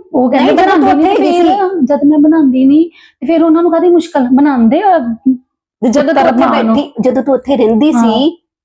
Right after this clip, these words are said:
Speaker 2: ਉਦੋਂ ਤੇ ਬਣਾਉਂਦੀ ਸੀ ਕਿ ਤੂੰ ਬਣਾਉਂਦੀ ਸੀ?
Speaker 1: ਉਦੋਂ ਵੀ ਉਹੀਓ ਬਣਾਉਂਦੀ
Speaker 2: ਤੇ
Speaker 1: ਸੀ।
Speaker 2: ਫਿਰ, ਅੱਛਾ, ਕੱਪੜੇ ਕੁਪੜੇ ਕੌਣ ਧੋਂਦਾ ਸੀ?
Speaker 1: ਸੱਸ ਧੋਣੇ ਹੁੰਦੇ, ਧੋਣੇ, ਮੈਂ ਕਿਉਂ ਧੋਣੇ?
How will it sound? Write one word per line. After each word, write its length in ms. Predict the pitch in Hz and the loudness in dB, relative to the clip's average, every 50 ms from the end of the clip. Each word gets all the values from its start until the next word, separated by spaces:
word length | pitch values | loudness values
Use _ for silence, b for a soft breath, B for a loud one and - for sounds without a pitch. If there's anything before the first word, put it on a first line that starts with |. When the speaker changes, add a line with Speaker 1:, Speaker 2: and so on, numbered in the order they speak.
| _ _ - - - | _ _ -8 -6 -4
Speaker 2:
ਉਦੋਂ 220 | 202 220 220 269 269 | -2 -2 0 -2 -2
ਤੇ 100 | 359 311 | -2 0
ਬਣਾਉਂਦੀ 420 | 302 330 359 339 254 214 247 226 | 0 0 0 0 -2 -2 -2 -4
ਸੀ 100 | 220 320 | -4 -2
ਕਿ 100 | 330 440 | -4 -2
ਤੂੰ 220 | 427 370 349 381 | -2 -2 -2 0
ਬਣਾਉਂਦੀ 340 | 359 415 427 415 330 294 254 | 0 0 -2 0 -2 -2 -4
ਸੀ? 220 | 240 240 214 214 - _ _ _ _ _ _ _ _ _ _ _ _ _ _ _ _ - | -4 -6 -10 -10 -12 _ _ _ _ _ _ _ _ _ _ _ _ _ _ _ _ -8
Speaker 1:
ਉਦੋਂ 300 | 269 208 190 180 226 233 | -4 -2 -2 0 0 2
ਵੀ 140 | 254 277 262 | 2 2 2
ਉਹੀਓ 200 | 262 247 254 254 | 2 2 2 2
ਬਣਾਉਂਦੀ 340 | 254 262 269 254 220 - | 2 2 2 0 -2 -2
Speaker 2:
ਤੇ 60 | - - | -4 -4
Speaker 1:
ਸੀ। 200 | - - 320 294 | -4 -2 -2 0
Speaker 2:
ਫਿਰ, 360 | 247 254 262 285 330 330 320 - - - _ _ _ _ _ _ _ _ _ - 233 | 0 0 0 -2 -2 -4 -4 -8 -14 -20 _ _ _ _ _ _ _ _ _ -8 -6
ਅੱਛਾ, 120 | 240 - 269 | -4 -4 -4
ਕੱਪੜੇ 340 | - 330 330 - 370 - | -4 -4 -4 -2 -2 -2
ਕੁਪੜੇ 240 | 392 381 320 403 440 | 0 0 -2 -2 -2
ਕੌਣ 200 | 440 415 403 392 | -2 -2 -2 -2
ਧੋਂਦਾ 340 | 392 453 440 427 370 330 285 | -2 0 0 0 0 0 -2
ਸੀ? 120 | 262 254 269 - - _ _ _ _ _ _ _ _ _ | -2 -4 -4 -6 -10 _ _ _ _ _ _ _ _ _
Speaker 1:
ਸੱਸ 160 | - 208 - - 262 - | -10 -10 -6 -6 -4 -2
ਧੋਣੇ 220 | 330 349 311 269 | 0 0 2 2
ਹੁੰਦੇ, 280 | 311 370 440 403 508 539 | 0 0 0 0 0 0
ਧੋਣੇ, 240 | 523 523 440 415 494 | 0 0 0 -2 -2
ਮੈਂ 160 | 539 508 427 | -2 -2 -2
ਕਿਉਂ 120 | 311 480 | 0 0
ਧੋਣੇ? 220 | 508 554 539 480 | 0 0 0 0